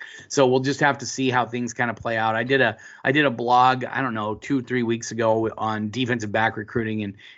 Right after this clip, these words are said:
and where things were at with some of those guys. So take a look for, for that, that blog. And, uh, Washington ha-, is in on a lot of top guys. Um, this country is loaded with defensive backs and wide receivers. That's kind of the most plentiful positions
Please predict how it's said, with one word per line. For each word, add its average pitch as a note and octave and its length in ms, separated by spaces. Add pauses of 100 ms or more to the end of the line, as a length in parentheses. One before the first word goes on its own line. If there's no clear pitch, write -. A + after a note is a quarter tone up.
and A#2 120
where B2+ 180
things A#2+ 300
were A2+ 160
at A2+ 240
with A2 220 (180)
some B2+ 240
of A#2 40
those A2 180
guys. A#2+ 340
So A2 180
take A#2+ 280
a C3 40
look B2 200
for, A2 200
for A#2+ 160
that, G#2+ 300
that A2 300
blog. B2 440 (420)
And, A2 420
uh, A2 180
Washington B2+ 560
ha-, A#2 280
is A2+ 180
in B2 140
on A#2+ 120
a A2 60
lot A#2 320
of C3 100
top A#2 300
guys. A#2+ 460 (340)
Um, G#2 440
this A#2 160
country C3+ 420
is G#2+ 140
loaded A#2+ 520
with A2+ 320 (220)
defensive C3 460
backs B2 280
and A#2 80
wide A2+ 160
receivers. G#2 400
That's A2 180
kind C#3+ 180
of - 20
the A#2 60
most A2 260
plentiful B2+ 460
positions A2 640